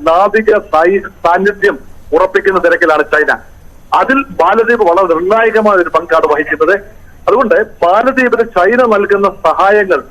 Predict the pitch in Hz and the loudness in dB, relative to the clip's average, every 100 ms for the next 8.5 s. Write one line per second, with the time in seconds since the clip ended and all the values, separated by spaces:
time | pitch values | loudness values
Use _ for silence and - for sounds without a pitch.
0 | - - - - 160 151 165 214 226 220 | -20 -20 -20 -6 -2 2 2 2 2 2
1 | 208 214 208 180 156 170 190 - 220 240 | 0 -2 -2 -2 0 0 -2 -4 -4 -2
2 | 226 - 185 190 185 175 202 214 202 185 | -2 -2 0 0 0 0 0 -2 0 0
3 | 160 175 170 170 185 190 - - 208 196 | 2 0 -2 -2 -2 -4 -14 -10 -2 0
4 | 180 180 185 180 190 165 156 147 160 - | 0 0 -2 -2 -2 -4 -6 -4 -4 -2
5 | 175 151 156 160 156 156 175 - - - | -2 0 0 0 0 0 -2 -4 -14 -6
6 | 156 165 151 - 147 147 156 170 - - | -2 0 -2 -2 -4 0 0 0 -4 -4
7 | 190 285 226 175 170 220 - - - 170 | 0 2 2 2 0 -2 -10 -20 -4 -2
8 | 165 202 233 208 202 | 0 0 0 0 0